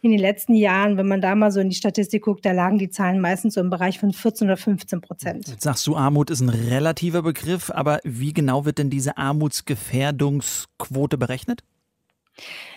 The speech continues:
Speaker 1: Gezählt werden Personen oder Haushalte, die mit weniger als sechzig Prozent des mittleren Einkommens auskommen müssen.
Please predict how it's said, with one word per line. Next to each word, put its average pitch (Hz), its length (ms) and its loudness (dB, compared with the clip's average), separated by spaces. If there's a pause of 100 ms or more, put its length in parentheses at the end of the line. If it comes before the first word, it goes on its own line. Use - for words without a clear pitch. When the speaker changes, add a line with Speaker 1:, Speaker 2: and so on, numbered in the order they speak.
(120)
Speaker 1:
Gezählt 262 520 0
werden 277 460 4
Personen 233 680 2
oder 214 320 0
Haushalte, 240 560 0
die 226 100 2
mit 196 220 2
weniger 247 400 4
als 233 140 -8
sechzig 226 420 -4
Prozent 214 380 -2
des 208 120 -4
mittleren 208 420 0
Einkommens 175 680 -4 (140)
auskommen 180 600 0
müssen. 175 460 -4